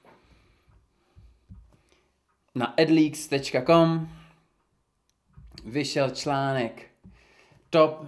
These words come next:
The Top Four E-commerce Trends for twenty twenty-one. Čtyři n-, top <laughs> e-commerce trendy pro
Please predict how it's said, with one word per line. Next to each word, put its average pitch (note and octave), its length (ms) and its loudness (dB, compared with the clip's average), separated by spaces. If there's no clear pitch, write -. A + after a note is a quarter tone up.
The B2+ 240 -4
Top E3 300 2
Four C3+ 460 0
E-commerce A#2 520 -4
Trends C3 300 -6
for G#2 460 -8
twenty A#2+ 340 -4
twenty-one. D3 680 -2
Čtyři C#3+ 680 -2
n-, C3 340 -2
top - 460 0
<laughs> - 220 -8
e-commerce C3+ 440 -2
trendy A#2+ 320 -2
pro G#2+ 280 -2